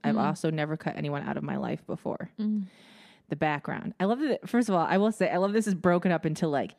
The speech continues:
Speaker 1: here is the, the main title, here is the general idea, and
Speaker 2: And
Speaker 1: then
Speaker 2: here's the
Speaker 1: here
Speaker 2: body.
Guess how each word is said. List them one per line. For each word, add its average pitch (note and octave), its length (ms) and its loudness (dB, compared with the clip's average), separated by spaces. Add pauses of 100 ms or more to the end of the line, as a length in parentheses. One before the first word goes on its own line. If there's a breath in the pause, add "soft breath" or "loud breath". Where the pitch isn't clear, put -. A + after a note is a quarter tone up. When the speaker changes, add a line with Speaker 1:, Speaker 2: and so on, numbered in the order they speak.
(120)
Speaker 1:
here G3 360 2
is G#3 160 2
the, F#3 400 2
the F3 120 4
main F3 260 2
title, A#3 440 -2 (220 loud breath)
here G#3 380 2
is D#3 500 0
the D#3 240 0
general E3+ 600 2
idea, E3+ 460 0
and A3 100 -2
Speaker 2:
And A3 100 6
Speaker 1:
then G3+ 60 4
Speaker 2:
here's G#3 120 2
the F#3+ 80 0
Speaker 1:
here G3+ 120 4
Speaker 2:
body. G#3+ 420 2